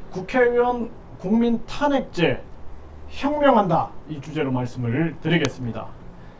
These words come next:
어, 일단은, 어, 정인태, 에, 신지식인 티비에 가시면은요, 여기, 어, 국민 공천증제, 국회의원 국민 소환제, 국민 탄핵제에 대한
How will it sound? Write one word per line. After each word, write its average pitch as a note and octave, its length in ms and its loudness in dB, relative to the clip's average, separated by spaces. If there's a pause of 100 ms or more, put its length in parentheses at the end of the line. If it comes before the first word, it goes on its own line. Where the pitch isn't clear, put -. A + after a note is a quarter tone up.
(580)
어, D#3+ 400 6
일단은, A3+ 680 4 (100)
어, D#3+ 180 -2
정인태, G#3+ 800 2 (240)
에, C#3+ 540 -2 (200)
신지식인 B3 600 0
티비에 F3+ 600 2
가시면은요, C#3 720 0 (240)
여기, D#3+ 440 2 (720)
어, C#3+ 240 2
국민 A#3+ 320 2
공천증제, F#3+ 800 0
국회의원 A3 580 4
국민 G3 360 -4
소환제, D#3+ 720 2
국민 F#3 300 -4
탄핵제에 G3 800 -2
대한 D3+ 480 2